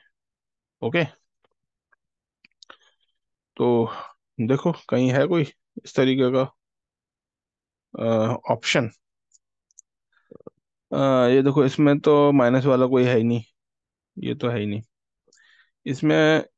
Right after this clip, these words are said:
इसमें लेकिन उल्टा साइन लगा हुआ है, हमारा आ रहा है माइनस एक्स प्लस एट, ये है एक्स माइनस एट, ठीक है? तो ये तो नहीं हो सकता, ये भी नहीं हो सकता। इसमें माइनस कॉमन ले रखा है बाहर, और उसके बाद, अ,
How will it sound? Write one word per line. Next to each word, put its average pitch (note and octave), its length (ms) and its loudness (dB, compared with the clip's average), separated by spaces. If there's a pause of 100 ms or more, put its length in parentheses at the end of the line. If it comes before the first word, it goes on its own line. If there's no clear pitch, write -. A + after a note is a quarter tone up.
(260)
इसमें D3+ 220 0
लेकिन D#3 240 0
उल्टा D3+ 340 2
साइन C3+ 160 0
लगा G#2+ 180 0
हुआ A2 260 0
है, A2+ 100 -8
हमारा A#2 420 2
आ - 20 4
रहा C3 120 2
है C3+ 60 0
माइनस B2 380 0
एक्स C#3 140 -4
प्लस C#3 300 -4
एट, C#3+ 280 -2
ये B2 180 -2
है B2 240 0
एक्स - 180 -8
माइनस G#2+ 340 -6
एट, - 200 -10 (300)
ठीक B2+ 140 -6
है? D#3 160 -2 (1080)
तो G2+ 160 -4
ये A#2+ 180 -2
तो C#3+ 120 -4
नहीं C3+ 140 0
हो B2+ 100 0
सकता, B2 400 -6 (300)
ये A2 140 -6
भी A2 120 -6
नहीं G#2 120 -4
हो G2 80 -6
सकता। - 480 -16 (1700)
इसमें F3+ 320 0
माइनस D3+ 440 2
कॉमन E3 340 0
ले D#3 140 4
रखा C#3 240 0
है C#3 60 2
बाहर, C3+ 320 0 (360)
और B2+ 140 0
उसके C#3 260 -4
बाद, C3+ 540 2
अ, B2+ 840 4